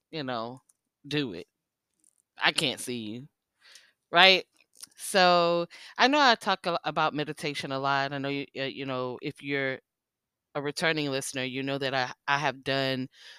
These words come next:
a couple of guided meditations. And, um, but I, you know, in the event that you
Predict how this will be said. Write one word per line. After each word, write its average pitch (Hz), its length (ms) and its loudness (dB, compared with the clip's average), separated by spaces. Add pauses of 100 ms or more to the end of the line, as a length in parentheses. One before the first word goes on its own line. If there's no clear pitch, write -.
(120)
a 139 120 -6
couple 143 320 -4
of 131 100 -4 (180)
guided 135 600 2
meditations. 131 1120 -4 (1160)
And, 175 800 4 (920)
um, 156 760 0 (400)
but 220 220 0
I, 220 100 6
you 226 160 0
know, 220 260 2 (1080)
in 269 220 4
the 247 120 2
event 202 440 2
that 175 300 2
you 185 380 -10